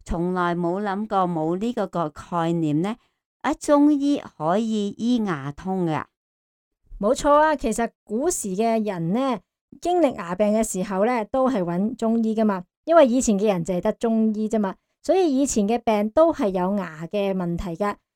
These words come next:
Speaker 2: 以前亦都有好多嘅臨床嘅經驗同智慧累積咗落嚟，係用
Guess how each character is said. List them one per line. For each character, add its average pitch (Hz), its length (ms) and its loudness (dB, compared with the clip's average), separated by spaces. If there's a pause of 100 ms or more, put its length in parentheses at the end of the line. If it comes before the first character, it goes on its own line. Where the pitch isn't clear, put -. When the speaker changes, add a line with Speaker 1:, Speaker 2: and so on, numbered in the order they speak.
(140)
Speaker 2:
以 247 140 2
前 214 180 2
亦 208 60 2
都 320 140 2
有 302 120 8
好 254 200 4
多 302 200 6
嘅 254 120 0
臨 185 240 0
床 190 200 -4
嘅 214 100 0
經 302 220 0
驗 233 140 4
同 185 160 0
智 226 160 0
慧 220 140 2
累 208 160 4
積 277 120 2
咗 262 200 2
落 214 140 2
嚟， 175 200 -4
係 202 160 -2
用 226 340 2